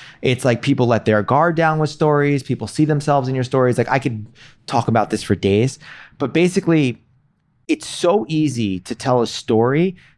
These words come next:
'cause somebody could say something and you can just go, "Oh, that reminds me of a story," and just leap into a story. And, like, the connection could be kind of weak, but people don't really care.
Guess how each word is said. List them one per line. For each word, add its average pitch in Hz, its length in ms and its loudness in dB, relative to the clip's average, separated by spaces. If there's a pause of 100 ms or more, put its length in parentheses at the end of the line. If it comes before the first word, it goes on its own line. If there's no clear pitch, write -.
'cause 147 180 -2
somebody 180 280 0
could 202 180 -2
say 123 220 0
something 160 320 -2
and 131 120 2
you 135 80 2
can 147 120 0
just 135 160 -2
go, 139 200 2
"Oh, 156 140 4
that 151 120 2
reminds 143 400 0
me 147 40 2
of 123 80 0
a 117 40 -4
story," 117 480 0
and 120 100 2
just 120 220 0
leap 165 280 0
into 139 300 0
a 123 60 2
story. 123 500 0
And, 127 140 2
like, 139 180 0 (300)
the 156 100 -2
connection 180 640 -2
could 220 160 0
be 180 240 -2
kind 185 460 0
of 165 120 0
weak, 170 380 0
but 247 140 0
people 392 200 2
don't 302 180 2
really 151 200 2
care. 120 420 0